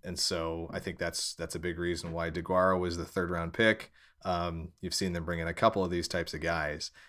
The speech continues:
And I guess it's just a, a confirmation for me of what we've thought this whole offseason, um, that, that, yeah, there, there are certain positions that they, they think are really important to this offense, and they wanna get guys in there.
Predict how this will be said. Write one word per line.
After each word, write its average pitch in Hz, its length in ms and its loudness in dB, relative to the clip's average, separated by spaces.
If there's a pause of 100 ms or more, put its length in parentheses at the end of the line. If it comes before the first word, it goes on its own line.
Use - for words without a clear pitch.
(180)
And 82 400 -4
I 104 60 0
guess 117 240 8
it's - 160 -2
just 104 240 4
a, 92 260 4
a 90 60 -2
confirmation 98 840 2
for - 180 -6
me 87 320 -2
of 82 200 -8
what 92 120 -2
we've 90 160 -6
thought - 460 2
this 123 160 2
whole 139 200 6
offseason, 151 600 6 (440)
um, 92 580 0 (280)
that, 92 300 0 (140)
that, 90 240 -2
yeah, 98 260 6
there, 90 320 0
there 92 180 2
are 110 60 6
certain 104 300 2
positions 85 600 0
that 78 200 -8
they, 87 480 0 (220)
they 92 140 0
think 90 240 -4
are 85 100 -2
really 90 260 -2
important 82 420 -6
to 80 60 -8
this 80 200 -6
offense, 80 420 -2
and 80 80 -8
they 87 40 -4
wanna 87 160 -2
get 82 200 -4
guys 80 260 -2
in 78 120 -8
there. - 200 -14